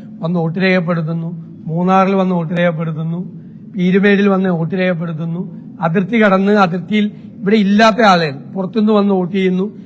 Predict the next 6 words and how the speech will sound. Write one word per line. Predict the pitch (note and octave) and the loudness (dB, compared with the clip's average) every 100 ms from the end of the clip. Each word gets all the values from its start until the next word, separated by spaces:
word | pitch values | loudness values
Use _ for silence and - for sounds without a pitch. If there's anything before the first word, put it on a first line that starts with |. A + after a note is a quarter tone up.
| - - | -18 -6
എന്ന് | F#3 G#3+ | 0 2
പരാതി | G#3 G#3 A3 A#3 | 4 4 4 4
പണ്ട് | A#3+ B3 B3+ | 0 -2 0
പോലെയുള്ളതാണ്. | C#4 C#4 C4 B3 G#3 C#3 C3 - - - - | 2 4 4 2 -2 -4 -12 -16 -16 -14 -10
അപ്പൊ | A3 | 0
ഇതൊക്കെ | C#4 B3+ - C#4+ B3 | 2 2 4 4 2